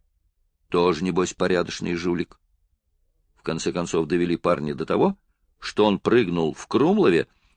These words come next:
с моста во Влтаву. Потом пришлось его оттуда вытаскивать,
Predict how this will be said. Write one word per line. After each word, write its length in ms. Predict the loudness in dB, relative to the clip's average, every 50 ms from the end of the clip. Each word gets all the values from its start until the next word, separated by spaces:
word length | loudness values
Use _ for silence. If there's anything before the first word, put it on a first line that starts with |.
| _
с 160 | -10 -8 -4
моста 520 | 0 0 0 0 -2 -2 0 2 2 2 2
во 320 | 2 4 4 4 4 2 0
Влтаву. 760 | -2 -4 -4 -4 -4 -4 -2 0 2 2 2 2 0 -4 -6 _ _ _ _ _ _ _ _ _ _ _ _ _ _ _ _ _ _ _ _ _ -2
Потом 280 | 0 4 4 4 4
пришлось 420 | 4 2 0 0 2 0 0 0 2
его 120 | 2 2
оттуда 380 | 2 0 0 0 0 2 2 2
вытаскивать, 720 | 2 2 2 4 4 4 2 2 0 0 0 0 -2 _